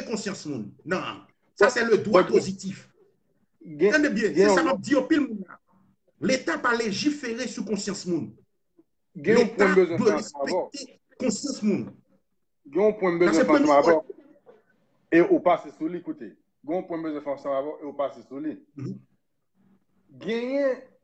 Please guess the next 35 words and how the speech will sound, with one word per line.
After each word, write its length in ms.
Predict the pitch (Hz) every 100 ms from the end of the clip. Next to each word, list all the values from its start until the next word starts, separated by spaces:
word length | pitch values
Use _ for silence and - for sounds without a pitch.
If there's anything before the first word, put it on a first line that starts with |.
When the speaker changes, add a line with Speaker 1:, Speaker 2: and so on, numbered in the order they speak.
| -
Speaker 2:
pa 160 | 196
egzanp, 180 | 196 175
ou 60 | 165
sot 180 | 196 180
di 60 |
konsa 240 | 165 160 147
ke, 120 | 175 170 - _ _
si 240 | _ - 233
yon, 240 | 220 185 -
si 160 | -
yon 140 | 233 196
gwoup 240 | 151 190
moun 240 | 170 185 175
ou 80 | 156
byen 260 | 165 151 156
kèlke 280 | 160 151
moun 120 | 175 156
te 60 |
konn 140 | 151 147
fime 180 | 156 143
marigwana, 480 | 135 127 131 123 - _ _ _ _ _ _ _ _ _ _ _ _ _ _
yo 100 | 165
te 40 | 185
konn 140 | 202
fime 160 | 214 208
marigwana, 460 | 208 233 226 147 156
but 200 | 160 -
Leta 320 | 170 165 175 170
pa 80 |
t 60 | 175
ko 100 | 175
di 140 | 147 165
anyen 220 | 165 165
sou 140 | 156
li. 60 | 117